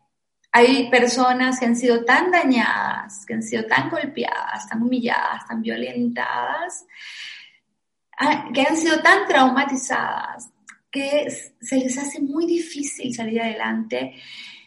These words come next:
Sin embargo, con ayuda pueden salir adelante porque, como te dije al principio, nuestro ser interior es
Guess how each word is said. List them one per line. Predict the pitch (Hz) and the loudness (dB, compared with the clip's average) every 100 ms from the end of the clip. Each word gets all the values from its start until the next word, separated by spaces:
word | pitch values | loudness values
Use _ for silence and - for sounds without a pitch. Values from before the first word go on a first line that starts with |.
| _ | _
Sin | - 320 | -4 -2
embargo, | 320 339 381 | 6 6 6
con | 349 285 | 4 2
ayuda | 262 262 269 269 277 277 285 - _ | 2 0 0 2 2 2 0 -10 _
pueden | - 302 262 | 2 4 4
salir | 226 208 202 | 0 -4 -2
adelante | 208 202 208 214 240 | -2 -2 -2 0 0
porque, | 226 233 226 214 | 0 0 0 -4
como | - 208 - | -8 -8 -6
te | |
dije | 220 226 262 | -4 -2 -4
al | 262 | -4
principio, | 226 - 233 214 - 233 240 - _ - | -4 -4 -6 -6 -6 -6 -6 -12 _ -2
nuestro | 240 233 233 | 0 0 -2
ser | 226 247 | -2 -2
interior | 262 233 220 220 226 240 | -2 -2 -4 -4 -4 -4
es | 226 226 226 | -4 -4 -6